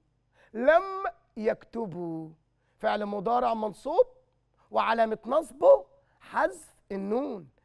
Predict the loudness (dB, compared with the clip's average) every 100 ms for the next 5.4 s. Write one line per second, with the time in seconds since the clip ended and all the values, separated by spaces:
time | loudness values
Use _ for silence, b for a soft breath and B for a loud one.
0 | b b -2 -2 -2 0 0 0 -2 -2
1 | -4 -8 -2 -2 0 -2 -4 -6 2 4
2 | 4 -2 0 -2 -8 b b -6 -2 -2
3 | -4 -20 _ _ _ -6 -4 -2 -4 -2
4 | -2 -2 -4 -6 _ -2 -2 -2 -12 -8
5 | -8 -8 -8 -12